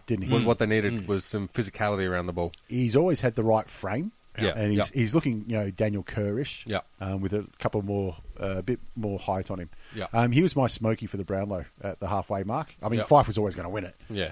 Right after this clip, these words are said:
Speaker 1: But he was my, if there's an upset, it could be
Speaker 3: Yeah.
Speaker 1: him. But
Speaker 2: Yeah.
Speaker 1: unfortunately, injuries caught him.
Speaker 2: Yeah.
Speaker 3: Which brother's better, do you think? I, obviously, um, Hawthorn winning the flag, that
Speaker 1: Well,
Speaker 3: shield's not gonna be too fast.
Speaker 1: Yeah, they're,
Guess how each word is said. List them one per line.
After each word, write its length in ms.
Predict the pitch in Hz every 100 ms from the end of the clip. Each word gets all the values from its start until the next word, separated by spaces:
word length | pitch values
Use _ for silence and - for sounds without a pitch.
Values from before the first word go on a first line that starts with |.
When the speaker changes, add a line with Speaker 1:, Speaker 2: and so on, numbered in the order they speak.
| -
Speaker 1:
But 160 | 104 101
he 80 |
was 140 | 123 98
my, 360 | 110 101 98 - -
if 160 | 127 -
there's 240 | 113 101
an 40 |
upset, 280 | 104 - 107
it 80 | 95
could 100 | 98
be 60 | 90
Speaker 3:
Yeah. 80 |
Speaker 1:
him. 180 | 95 165 156 -
But 80 | 104
Speaker 2:
Yeah. 80 |
Speaker 1:
unfortunately, 480 | 87 113 107 95 98
injuries 240 | 101 92 -
caught 240 | - 90
him. 80 | 80 - - _
Speaker 2:
Yeah. 340 | 117 104 87 85
Speaker 3:
Which 440 | 233 - - - -
brother's 320 | 180 175 110 - -
better, 300 | 127 110 76 -
do 80 | -
you 60 | 82
think? 320 | 82 78 - _ _ - _ _ _ -
I, 200 | 110 113 117
obviously, 600 | 120 123 - 104 92 90 - - - - -
um, 480 | 90 85 82 82 80 _ - _ _ - -
Hawthorn 300 | 107 98 92
winning 160 | 87
the 60 | 85
flag, 460 | - - 95 147 147 - - - - - - -
that 80 | 107
Speaker 1:
Well, 140 | 113
Speaker 3:
shield's 160 | 220 90
not 60 | 92
gonna 100 | 87
be 60 |
too 140 | 80 85
fast. 340 | - 139 -
Speaker 1:
Yeah, 320 | 165 175 170
they're, 200 | 143 147